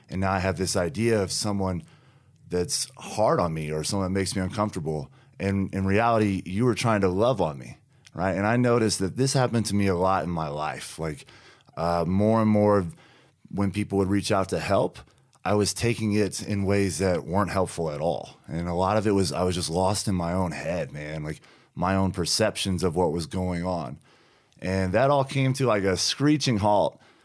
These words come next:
when I stopped fighting. I had a kind of, man, I had a really big down. I got hurt in my last fight.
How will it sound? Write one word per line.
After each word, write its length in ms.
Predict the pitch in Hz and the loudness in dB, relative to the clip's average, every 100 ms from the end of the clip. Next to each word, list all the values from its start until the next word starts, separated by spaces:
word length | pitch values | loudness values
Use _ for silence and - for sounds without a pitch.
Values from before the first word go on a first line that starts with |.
| _ | _
when 160 | - 92 | -2 0
I 100 | 92 | 0
stopped 340 | - 90 78 | 0 0 -2
fighting. 440 | - 80 67 62 - - _ _ _ _ _ _ - | -2 -4 -6 -10 -20 -20 _ _ _ _ _ _ -12
I 100 | 151 | -8
had 280 | 160 160 - | -2 0 0
a 300 | 78 78 67 - _ _ - | 0 -2 -6 -14 _ _ -8
kind 200 | 107 117 | -2 -2
of, 60 | |
man, 240 | 95 107 107 | 0 0 2
I 60 | |
had 180 | 95 107 | 0 2
a 60 | 107 | 2
really 300 | 92 110 123 | 2 4 2
big 320 | 95 107 85 | 2 -2 -2
down. 360 | 107 90 95 76 | -2 0 0 -2
I 120 | 78 | -4
got 180 | 87 78 | -4 -4
hurt 360 | 101 107 - - | 0 0 0 -4
in 100 | 95 | -4
my 140 | 92 | 0
last 320 | 92 87 - | 0 0 -2
fight. 320 | - 80 92 | -2 -2 -4